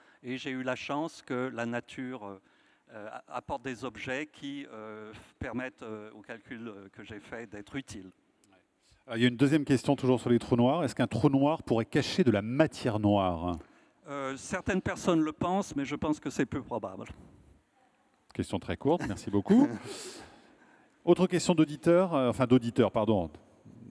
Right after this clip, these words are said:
Speaker 2: de, du public, des formations radiophoniques. Vous avez publié des ouvrages pour le grand public, notamment en bande dessinée sur le monde quantique. Pour quelle raison est-ce que vous l'avez fait, Thibaut Damour ?
Speaker 1: Je l'ai fait parce que, euh,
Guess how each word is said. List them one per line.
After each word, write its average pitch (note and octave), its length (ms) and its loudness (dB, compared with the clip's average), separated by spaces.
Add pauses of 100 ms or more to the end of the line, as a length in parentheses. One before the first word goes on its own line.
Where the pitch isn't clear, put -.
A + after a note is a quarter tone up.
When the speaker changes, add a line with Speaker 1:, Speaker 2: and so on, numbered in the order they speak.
Speaker 2:
de, - 160 -6
du G2+ 400 -6
public, A2+ 480 2 (840)
des G#2 80 -2
formations G2+ 400 0
radiophoniques. A2+ 580 2
Vous A#2+ 160 2
avez B2+ 100 8
publié C3+ 260 4
des B2 180 6
ouvrages A#2+ 360 2
pour A2 120 2
le G#2 60 4
grand G#2+ 160 2
public, A2+ 420 -2
notamment A2+ 500 2
en F#2 80 0
bande C#3 280 4
dessinée C3 360 -2
sur A#2 140 0
le G#2 80 4
monde B2 260 0
quantique. C3 560 -4 (500)
Pour - 180 -4
quelle F3+ 160 2
raison C3+ 340 2
est-ce B2 100 -6
que A#2 120 -2
vous G#2+ 40 4
l'avez A#2+ 220 4
fait, D3 180 -4
Thibaut B2 260 4
Damour ? A2 520 2 (800)
Speaker 1:
Je - 180 2
l'ai E3+ 140 4
fait G#3 360 2
parce - 340 -2
que, F3 480 2 (520)
euh, C#3 140 -6